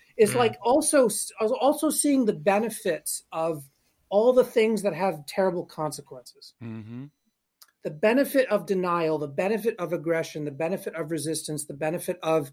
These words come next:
Speaker 1: hell realms,
Speaker 3: Mm-hmm.
Speaker 1: right? The benefit of, "Oh, yeah, that's not, you are choosing that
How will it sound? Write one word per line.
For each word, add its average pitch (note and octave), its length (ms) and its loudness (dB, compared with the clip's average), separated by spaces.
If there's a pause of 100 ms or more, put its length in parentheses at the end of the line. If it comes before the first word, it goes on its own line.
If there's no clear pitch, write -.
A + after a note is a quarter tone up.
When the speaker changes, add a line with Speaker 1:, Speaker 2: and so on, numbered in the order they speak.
Speaker 1:
hell D3 260 -2
realms, C#3 600 -4
Speaker 3:
Mm-hmm. F2+ 320 -20 (180)
Speaker 1:
right? F3 260 2
The F#3+ 60 0
benefit C4 580 6
of, F3+ 420 2 (500)
"Oh, B3 240 6
yeah, F3 360 0 (240)
that's G#3 180 -6
not, A#3 240 -6
you A#3+ 560 0 (160)
are F3+ 160 -4
choosing A#3+ 880 -2 (840)
that D3+ 240 -12